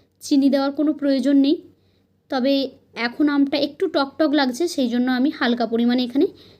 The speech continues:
চিনি ইউজ করলাম। আর সেই সঙ্গে এখানে দিয়ে দেবো আমি হাফ টিস্পুন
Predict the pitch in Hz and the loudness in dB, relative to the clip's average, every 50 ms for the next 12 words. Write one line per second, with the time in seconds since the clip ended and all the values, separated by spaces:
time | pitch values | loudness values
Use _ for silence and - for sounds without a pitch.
0 | _ _ - - - 294 269 254 247 233 208 202 196 - - - 190 175 175 170 | _ _ -14 -4 0 2 2 2 2 0 0 -2 -6 -8 -8 -6 -4 -2 -2 -4
1 | 170 185 180 - _ _ _ _ _ _ _ _ _ _ _ _ _ _ _ _ | -4 -8 -16 -20 _ _ _ _ _ _ _ _ _ _ _ _ _ _ _ _
2 | _ _ _ _ _ _ _ _ _ _ _ _ _ _ - 233 262 262 - 311 | _ _ _ _ _ _ _ _ _ _ _ _ _ _ -10 -8 -8 -6 -4 -2
3 | 320 320 - - 359 349 339 349 330 339 311 330 311 294 233 262 254 247 214 247 | -2 -2 -2 0 2 4 4 4 2 2 2 2 2 2 2 0 0 0 0 -2
4 | 233 254 254 254 294 392 - - - - - - _ - - 262 294 330 - - | -2 -2 0 0 0 0 0 -2 -20 -20 -20 -20 _ -8 -2 0 0 0 2 0
5 | 302 262 247 - - 262 262 | 0 0 0 -2 -4 -2 -2